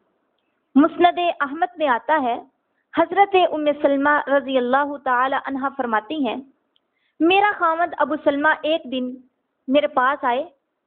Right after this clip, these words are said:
اور کہنے لگے، "آج میں نے اللہ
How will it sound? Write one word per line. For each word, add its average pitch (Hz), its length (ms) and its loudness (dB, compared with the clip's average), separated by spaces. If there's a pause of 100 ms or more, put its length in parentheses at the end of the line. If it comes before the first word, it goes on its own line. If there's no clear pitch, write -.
(240)
اور 320 80 4
کہنے 359 360 0
لگے، 302 340 -2 (500)
"آج 349 320 0
میں 359 140 2
نے 359 220 0
اللہ 294 220 -2